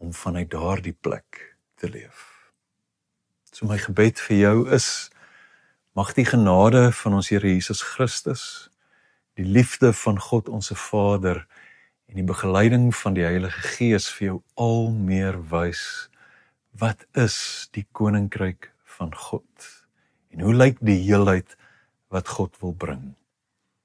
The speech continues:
En mag dit dan soos 'n paal bo water in jou lewe staan en jou met al die storms van hierdie nuwe kwartaal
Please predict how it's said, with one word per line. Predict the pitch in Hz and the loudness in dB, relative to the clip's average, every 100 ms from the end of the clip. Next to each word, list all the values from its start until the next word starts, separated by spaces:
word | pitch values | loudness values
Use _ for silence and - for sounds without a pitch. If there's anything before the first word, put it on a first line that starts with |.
| _ _ _ 98 | _ _ _ -2
En | 104 | -2
mag | 98 | 0
dit | - 120 | 2 6
dan | 131 131 123 | 6 6 2
soos | 110 - | 0 -2
'n | - | -2
paal | - 123 120 120 | 4 6 8 8
bo | 110 101 90 | 8 6 4
water | 87 90 104 107 113 | 4 4 4 2 0
in | 104 | 2
jou | 90 82 | 0 0
lewe | 85 92 104 | -2 -2 -4
staan | - - 113 120 127 123 - - - - _ _ _ | -8 -2 0 2 2 0 -4 -14 -20 -20 _ _ _
en | - 90 90 | -8 -4 -2
jou | 90 90 90 | 0 0 0
met | 85 - | -4 -6
al | 101 117 127 | -6 -2 0
die | 98 | -2
storms | - - 98 101 92 87 - - | -4 -2 0 2 0 -4 -8 -10
van | 82 | -8
hierdie | 82 82 | -6 -6
nuwe | 80 80 | -4 -6
kwartaal | 80 82 - - 76 71 | -8 -10 -10 -12 -10 -12